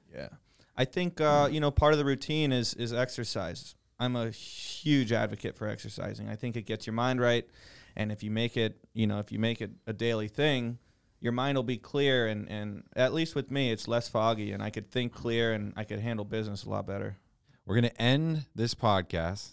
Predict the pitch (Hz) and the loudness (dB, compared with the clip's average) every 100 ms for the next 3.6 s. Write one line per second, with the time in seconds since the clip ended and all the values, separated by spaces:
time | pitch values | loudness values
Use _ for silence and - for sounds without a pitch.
0 | _ - 87 85 82 - 90 92 85 78 | _ -8 -4 -2 -4 -4 -4 -2 -2 -4
1 | 78 80 85 - 82 85 82 85 92 87 | -6 -8 -8 -6 -4 -2 -2 -2 -4 -4
2 | 90 82 - 95 85 78 69 65 - 73 | -8 -10 -12 -10 -10 -10 -12 -14 -16 -10
3 | 78 80 80 - 101 | -6 -6 -8 -12 -14